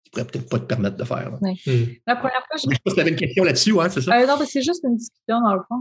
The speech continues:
Speaker 2: Euh,
Speaker 1: Ouais.
Speaker 2: la première fois, j'ai vu un enfant mourir à l'écran, puis ça m'a choquée aussi. C'est, ben, c'est assez choquant, c'est dans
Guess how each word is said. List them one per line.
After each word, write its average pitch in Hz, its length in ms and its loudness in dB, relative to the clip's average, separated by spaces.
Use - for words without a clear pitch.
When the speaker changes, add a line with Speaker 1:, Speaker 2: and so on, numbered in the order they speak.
Speaker 2:
Euh, 190 280 2
Speaker 1:
Ouais. 208 160 4
Speaker 2:
la 214 100 4
première 254 300 2
fois, 311 100 -2
j'ai 277 180 0
vu 226 100 2
un 247 160 2
enfant 214 300 2
mourir 233 340 2
à 214 80 4
l'écran, 226 520 0
puis - 80 -16
ça 190 100 -2
m'a 196 160 2
choquée 240 520 -2
aussi. 233 320 -6
C'est, - 200 -6
ben, 202 120 2
c'est - 460 -6
assez 214 200 -2
choquant, 240 480 -2
c'est 247 180 -4
dans 202 200 0